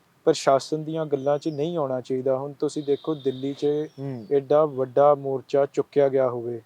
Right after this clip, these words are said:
Speaker 2: ਜੀ।
Speaker 1: ਸੱਤ ਸੌ ਕਿਸਾਨਾਂ ਦਾ ਖੂਨ ਡੁੱਲਿਆ ਹੋਵੇ, ਸ਼ਹੀਦ ਹੋ ਗਏ ਹੋਣ ਉਸ ਮੋਰਚੇ 'ਚ।
Speaker 2: ਜੀ।
Speaker 1: ਤੇ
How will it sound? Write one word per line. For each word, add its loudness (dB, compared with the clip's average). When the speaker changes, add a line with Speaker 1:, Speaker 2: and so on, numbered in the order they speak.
Speaker 2:
ਜੀ। 0
Speaker 1:
ਸੱਤ 4
ਸੌ 2
ਕਿਸਾਨਾਂ -2
ਦਾ 2
ਖੂਨ -6
ਡੁੱਲਿਆ 2
ਹੋਵੇ, 0
ਸ਼ਹੀਦ -4
ਹੋ -4
ਗਏ 0
ਹੋਣ -6
ਉਸ -8
ਮੋਰਚੇ -4
'ਚ। -6
Speaker 2:
ਜੀ। 0
Speaker 1:
ਤੇ 2